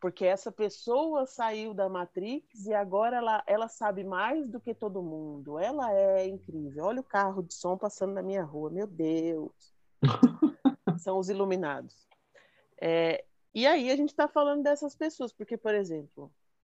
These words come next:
Speaker 1: dentro da academia, da universidade, da faculdade, dentro desse lugar, isso também acontece.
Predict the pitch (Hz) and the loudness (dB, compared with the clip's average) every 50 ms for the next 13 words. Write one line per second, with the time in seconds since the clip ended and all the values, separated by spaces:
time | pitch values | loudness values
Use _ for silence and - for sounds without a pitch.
0 | _ - _ _ _ - 180 269 320 359 359 330 254 208 185 175 170 - 165 151 | _ -20 _ _ _ -8 -2 0 0 0 0 0 0 2 2 0 0 -2 -4 -4
1 | 151 147 147 151 170 202 220 220 202 165 151 151 151 151 156 156 151 147 156 151 | -4 -6 -6 -4 -4 -4 -2 -2 -2 -2 0 -2 -2 -2 -4 -6 -4 -4 -6 -6
2 | - - _ - 151 151 160 180 175 165 156 151 147 151 147 - - 139 - - | -6 -12 _ -8 -6 -4 -2 -2 -2 -4 -4 -8 -10 -12 -12 -12 -16 -20 -20 -18
3 | 139 139 151 160 170 165 160 151 147 165 165 170 - - 165 165 - - - - | -10 -8 -6 -6 -4 -6 -6 -6 -6 -6 -8 -8 -6 -6 -6 -6 -6 -10 -16 -16
4 | 143 147 175 185 196 - - _ 285 330 - _ 370 359 339 349 381 370 - - | -10 -4 -4 -4 -4 -4 -6 _ -4 -4 -2 _ 0 0 2 2 0 0 -2 -4
5 | 233 202 185 - 151 139 110 143 143 _ _ _ _ | -8 -8 -8 -8 -8 -10 -10 -10 -14 _ _ _ _